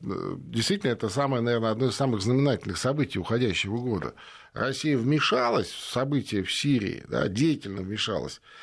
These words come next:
разбила террористический интернационал, сохранила сирийское государство, и России ничего за это не случилось, понимаешь? И Путин себе президент вполне, и идет он на выборы,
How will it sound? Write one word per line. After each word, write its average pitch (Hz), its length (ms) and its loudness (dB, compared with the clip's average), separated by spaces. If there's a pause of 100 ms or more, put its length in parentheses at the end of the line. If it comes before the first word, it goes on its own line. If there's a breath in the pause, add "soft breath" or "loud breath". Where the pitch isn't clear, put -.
(200 loud breath)
разбила 147 680 2
террористический 143 840 0
интернационал, 156 1000 2 (100)
сохранила 147 680 2
сирийское 139 560 2
государство, 165 760 0
и - 60 0
России 226 500 -2
ничего 233 320 2
за 220 120 2
это 226 220 2
не 226 100 2
случилось, 208 680 0
понимаешь? 156 540 -2 (380 loud breath)
И 160 80 4
Путин 208 340 2
себе 165 300 4
президент 156 640 2
вполне, 156 600 0 (300 loud breath)
и 139 180 6
идет 170 320 4
он 113 140 2
на 120 160 2
выборы, 151 580 2